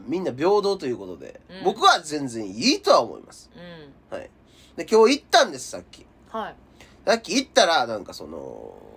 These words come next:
Speaker 1: あの、席、席がね、その、なんて言うんだろう。あの、一人出たら一人入るというシステムなんですよ、店の中に。
Speaker 2: あー、まあね。はいはいはい。
Speaker 1: で、あい-、空いたと思って行ったんですよ。
Speaker 2: うん。
Speaker 1: そしたら、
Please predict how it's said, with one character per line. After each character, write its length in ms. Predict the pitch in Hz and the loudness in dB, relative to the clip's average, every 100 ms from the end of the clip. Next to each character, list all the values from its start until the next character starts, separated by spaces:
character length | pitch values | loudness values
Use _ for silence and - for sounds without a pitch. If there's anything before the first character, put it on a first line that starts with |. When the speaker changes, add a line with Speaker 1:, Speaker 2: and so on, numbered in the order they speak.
| 50 50 50 - _ _ _ _ _ _ _ _ _ - | -20 -20 -20 -20 _ _ _ _ _ _ _ _ _ -12
Speaker 1:
あ 120 | 107 | -8
の、 500 | 101 95 82 73 - | -8 -8 -10 -12 -16
席、 520 | - - 156 - 123 92 - - - _ _ | -18 -10 -8 -8 -18 -16 -18 -18 -20 _ _
席 340 | - 170 180 214 | -12 -12 -6 -4
が 140 | - | -2
ね、 180 | 135 - | -2 -4
そ 140 | - | -6
の、 160 | 104 95 | -10 -4
な 140 | 123 | -2
ん 40 | 233 | -2
て 80 | |
言 80 | 294 | -4
う 20 | |
ん 20 | 139 | -4
だ 80 | |
ろ 100 | 98 | -4
う。 40 | - _ _ - - - _ _ _ 107 | -8 _ _ -20 -20 -20 _ _ _ -10
あ 120 | 104 | -10
の、 260 | - 67 - | -10 -12 -12
一 200 | - 214 | -2 0
人 80 | 170 | 4
出 140 | 208 | 4
た 80 | 240 | 4
ら 80 | 151 | 2
一 180 | - | 0
人 80 | 196 | 0
入 180 | 143 135 | 2 2
る 140 | 214 | 2
と 80 | 247 | 0
い 100 | 147 | -2
う 60 | 156 | -2
シ 160 | - | -4
ス 60 | 233 | -4
テ 100 | 370 | -4
ム 80 | 160 | -2
な 60 | |
ん 40 | 101 | -4
で 60 | |
す 80 | - | -10
よ、 80 | - | -14
店 160 | 101 269 | -6 -4
の 60 | |
中 140 | 294 302 | -4 -4
に。 40 | |
Speaker 2:
あ 40 | 330 | -4
ー、 20 | |
ま 60 | |
あ 20 | 240 | -4
ね。 220 | 226 339 _ _ _ | -8 -12 _ _ _
は 180 | - 202 | -14 -12
い 60 | 170 | -12
は 160 | 175 | -14
い 20 | 151 | -12
は 40 | |
い。 80 | - | 0
Speaker 1:
で、 100 | 135 | 4
あ 180 | 160 254 | 6 4
い-、 120 | 240 _ _ - | 2 _ _ 2
空 140 | 226 | 2
い 40 | 233 | 2
た 140 | 156 | 0
と 100 | 139 | -2
思 140 | 131 | -4
っ 20 | 117 | -6
て 260 | - - - _ _ | -12 -16 -18 _ _
行 140 | 208 202 | -14 -2
っ 20 | |
た 180 | - 233 | 2 2
ん 60 | |
で 80 | 139 | 0
す 140 | - | -10
よ。 120 | - - - | -16 -18 -18
Speaker 2:
う 20 | |
ん。 300 | 208 202 185 | -16 -14 -6
Speaker 1:
そ 160 | 165 330 | 0 0
し 100 | - | 2
た 120 | 139 | 2
ら、 320 | 123 101 - | 2 0 -4